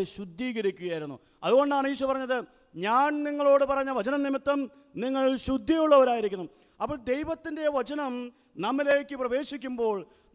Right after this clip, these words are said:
നമ്മിലുള്ള മാലിന്യം അകന്നു പോകുന്നു. ദൈവത്തിൻ്റെ വചനം നമ്മിലേക്ക് പ്രവേശിക്കുമ്പോൾ, പ്രകാശം പ്രവേശിക്കുമ്പോൾ ഇരുട്ട് അകന്നു പോകുന്നത് പോലെ ദൈവത്തിൻ്റെ വചനം നമ്മിലൂടെ ഒഴുകുമ്പോൾ നമ്മിലുള്ള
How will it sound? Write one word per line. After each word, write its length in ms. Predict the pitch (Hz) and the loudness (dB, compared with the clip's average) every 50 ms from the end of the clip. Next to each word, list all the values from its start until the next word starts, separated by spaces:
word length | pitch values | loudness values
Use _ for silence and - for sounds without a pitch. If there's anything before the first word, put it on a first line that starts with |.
| 165 185 214 | -10 -6 -4
നമ്മിലുള്ള 440 | 240 277 302 311 302 302 294 294 294 277 269 | -4 -2 -2 -2 -2 -2 0 0 0 0 2
മാലിന്യം 460 | 262 294 302 302 285 285 277 269 269 262 254 233 - - - 185 | 2 0 0 0 -4 -6 -6 -6 -6 -8 -10 -12 -14 -14 -12 -8
അകന്നു 240 | 202 254 247 262 247 226 | -4 -4 -4 -4 -2 -4
പോകുന്നു. 300 | 220 196 202 185 175 156 - _ _ _ _ _ - 156 | -4 -6 -6 -8 -12 -14 -16 _ _ _ _ _ -4 0
ദൈവത്തിൻ്റെ 520 | 226 285 311 320 330 320 320 311 302 294 285 277 277 | 0 0 2 0 -4 -4 -4 -4 -2 0 0 2 0
വചനം 320 | 269 277 294 302 294 285 277 277 269 - _ _ _ - - | -2 -2 -4 -6 -6 -6 -6 -8 -10 -14 _ _ _ -10 -8
നമ്മിലേക്ക് 420 | 208 262 277 285 277 277 269 240 262 262 | -4 -4 -2 0 0 -2 -2 -2 -4 -2
പ്രവേശിക്കുമ്പോൾ, 680 | 262 277 285 - 285 247 262 269 262 262 247 226 214 202 - _ _ _ _ - - | 0 -2 -2 -4 -10 -12 -10 -8 -6 -4 -4 -4 -4 -6 -10 _ _ _ _ -10 -8
പ്രകാശം 580 | 233 240 233 277 285 302 294 - 294 302 294 294 294 285 262 - _ _ _ _ _ - 220 | -6 -4 -2 -2 0 0 -2 -4 -6 -8 -6 -6 -6 -8 -10 -12 _ _ _ _ _ -12 -10
പ്രവേശിക്കുമ്പോൾ 800 | 240 247 277 302 311 - 302 277 240 269 262 254 247 240 233 214 - - - _ _ _ _ _ - | -6 -2 -2 -2 -2 -2 -8 -8 -8 -8 -4 -2 0 0 0 0 -4 -10 -20 _ _ _ _ _ -8
ഇരുട്ട് 420 | 180 233 294 330 269 - 302 269 254 233 226 - - 175 | -4 -4 -2 -4 -2 2 4 4 4 4 0 -4 -6 -6
അകന്നു 280 | 196 233 302 294 302 285 269 | -2 -2 0 2 2 4 6
പോകുന്നത് 320 | 262 247 247 240 240 233 220 226 | 6 6 6 4 2 0 0 0
പോലെ 180 | 220 214 208 196 156 - _ _ _ _ 147 147 208 | 0 -2 -2 -6 -6 -10 _ _ _ _ -4 0 0
ദൈവത്തിൻ്റെ 560 | 262 302 320 311 311 302 302 285 277 269 269 247 254 | 2 2 0 -2 -4 -4 -6 -6 -2 -2 0 0 0
വചനം 300 | 247 247 254 247 240 226 214 175 - _ _ _ _ 139 147 170 | -2 -4 -6 -6 -6 -8 -8 -12 -14 _ _ _ _ -10 -8 -6
നമ്മിലൂടെ 600 | 190 233 254 262 247 240 233 226 226 226 220 220 214 196 | -4 -4 -4 -4 -2 0 0 2 0 0 0 -2 -2 -2
ഒഴുകുമ്പോൾ 580 | 214 262 285 285 247 254 233 220 214 208 196 185 165 - - - _ _ _ - 165 185 | -2 -2 -2 -2 -2 -2 -2 0 2 2 2 0 -2 -6 -12 -20 _ _ _ -8 -6 -4
നമ്മിലുള്ള 480 | 202 220 240 240 240 220 226 214 208 | -4 -4 -4 -4 -2 0 0 0 0